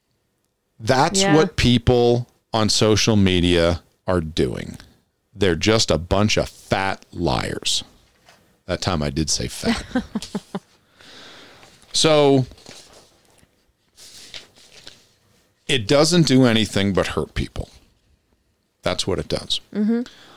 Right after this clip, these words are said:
Speaker 1: So I kinda wanted to shift gears a little bit and talk,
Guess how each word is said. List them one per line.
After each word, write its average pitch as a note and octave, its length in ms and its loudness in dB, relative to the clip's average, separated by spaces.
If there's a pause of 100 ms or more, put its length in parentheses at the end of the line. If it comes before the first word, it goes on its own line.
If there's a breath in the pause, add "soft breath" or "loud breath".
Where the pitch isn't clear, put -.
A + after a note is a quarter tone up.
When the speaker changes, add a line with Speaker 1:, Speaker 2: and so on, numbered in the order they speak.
(260 loud breath)
Speaker 1:
So C3+ 200 2
I B2 80 2
kinda D#3+ 360 2
wanted C3+ 360 4
to G#2+ 80 0
shift - 380 0
gears B2 360 4
a A#2 60 2
little A2+ 260 4
bit A2+ 480 0 (100)
and G2 480 0
talk, G#2+ 800 0